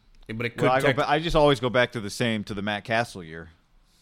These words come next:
Speaker 1: Yeah, but they were eleven and five and missed.
Speaker 2: Right,
Speaker 1: They didn't
Speaker 2: which
Speaker 1: win
Speaker 2: means
Speaker 1: their
Speaker 2: that somebody
Speaker 1: division.
Speaker 2: might have been twelve and f-, but that's what I'm saying. Somebody might
Speaker 1: No,
Speaker 2: have
Speaker 1: I
Speaker 2: been
Speaker 1: think
Speaker 2: twelve
Speaker 1: a,
Speaker 2: and
Speaker 1: I think a
Speaker 2: four then.
Speaker 1: team, I think a team was eleven and five, but they
Speaker 2: With
Speaker 1: got
Speaker 2: the
Speaker 1: the tiebreaker.
Speaker 2: tiebreakers?
Speaker 1: Yeah.
Speaker 2: Okay.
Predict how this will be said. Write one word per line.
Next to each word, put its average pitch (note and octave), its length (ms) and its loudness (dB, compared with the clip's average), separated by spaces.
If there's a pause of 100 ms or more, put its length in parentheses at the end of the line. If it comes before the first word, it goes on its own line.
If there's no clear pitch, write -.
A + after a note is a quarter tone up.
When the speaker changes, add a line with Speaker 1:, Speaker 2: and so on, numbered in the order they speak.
(240)
Speaker 1:
Yeah, B2+ 140 -6
but A#2 100 -8
they B2+ 120 -6
were B2+ 120 -4
eleven A#2 360 -6
and G#2+ 80 -14
five B2+ 320 -4
and E2+ 120 -16
missed. D2+ 300 -18 (920)
Speaker 2:
Right, B2 220 2
Speaker 1:
They C3 60 -2
didn't C3 100 -4
Speaker 2:
which B2+ 60 -6
Speaker 1:
win B2 80 -4
Speaker 2:
means B2 100 -2
Speaker 1:
their A#2+ 100 -4
Speaker 2:
that A2+ 80 -6
somebody C3 160 4
Speaker 1:
division. A2+ 160 0
Speaker 2:
might G#2+ 140 -2
have G2 60 -6
been G2 140 -8
twelve G2+ 320 -4
and F2+ 80 -10
f-, - 120 -20 (1040)
but B2+ 80 -2
that's C3 140 2
what C3+ 60 0
I'm A2+ 80 -4
saying. C3+ 200 0
Somebody B2 240 -4
might A2 120 0
Speaker 1:
No, C#3 80 6
Speaker 2:
have - 20 6
Speaker 1:
I C#3 80 4
Speaker 2:
been - 60 -4
Speaker 1:
think D#3 120 -2
Speaker 2:
twelve - 120 -4
Speaker 1:
a, - 40 -12
Speaker 2:
and C#3+ 60 -8
Speaker 1:
I C3+ 60 -6
think C#3+ 160 -2
a - 40 -2
Speaker 2:
four G2+ 60 -4
then. A#2+ 80 -4
Speaker 1:
team, B2+ 300 -6
I A#2+ 80 -8
think C3 180 -6
a B2 60 -6
team B2+ 260 -6
was A2+ 140 -8
eleven G#2+ 320 -8
and G2+ 80 -16
five, G2+ 280 -6
but F#2+ 120 -14
they F#2 80 -8
Speaker 2:
With G#2 80 -4
Speaker 1:
got E2+ 80 -12
Speaker 2:
the G#2 80 -6
Speaker 1:
the - 60 -18
tiebreaker. G2+ 400 0
Speaker 2:
tiebreakers? G2+ 280 -16
Speaker 1:
Yeah. D2 220 -14
Speaker 2:
Okay. - 180 -20